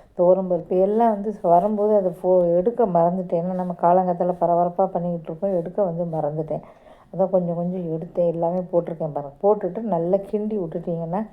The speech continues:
சாம்பார் சாதமே வந்து தனித்தனியாக பண்ண வேண்டாம் காலையில். அதே மாதிரி இங்கே புல்கோபி தொட்டுக்க பக்கோடா வந்து பண்ணினேன்,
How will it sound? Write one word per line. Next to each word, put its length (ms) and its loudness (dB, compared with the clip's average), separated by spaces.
சாம்பார் 460 4
சாதமே 360 0
வந்து 300 -2
தனித்தனியாக 580 0
பண்ண 220 -6
வேண்டாம் 380 -8
காலையில். 420 -6
அதே 220 4
மாதிரி 240 0
இங்கே 240 -2
புல்கோபி 480 0
தொட்டுக்க 440 2
பக்கோடா 400 2
வந்து 220 -4
பண்ணினேன், 440 -6